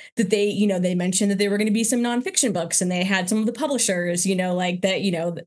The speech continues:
who, that, you know, they consistently worked with.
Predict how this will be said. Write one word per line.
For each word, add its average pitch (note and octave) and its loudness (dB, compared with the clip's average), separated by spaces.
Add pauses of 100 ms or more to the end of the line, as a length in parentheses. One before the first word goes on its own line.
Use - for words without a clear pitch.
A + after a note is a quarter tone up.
who, G3+ 0
that, F#3 2
you F#3 2
know, E3+ 0
they F#3 -2
consistently G3+ 2
worked C#4+ -2
with. F3+ -2